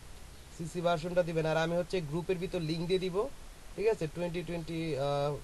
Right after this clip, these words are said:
শ-, থেকে শুরু করে, আহ, মানে, দুই হাজার পনেরো পর্যন্ত দিব আর কি।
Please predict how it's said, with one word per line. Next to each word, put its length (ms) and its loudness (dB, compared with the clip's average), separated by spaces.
শ-, 240 0
থেকে 200 -2
শুরু 240 -4
করে, 280 2
আহ, 220 0
মানে, 240 0
দুই 160 0
হাজার 280 0
পনেরো 340 4
পর্যন্ত 380 0
দিব 300 0
আর 100 2
কি। 60 -8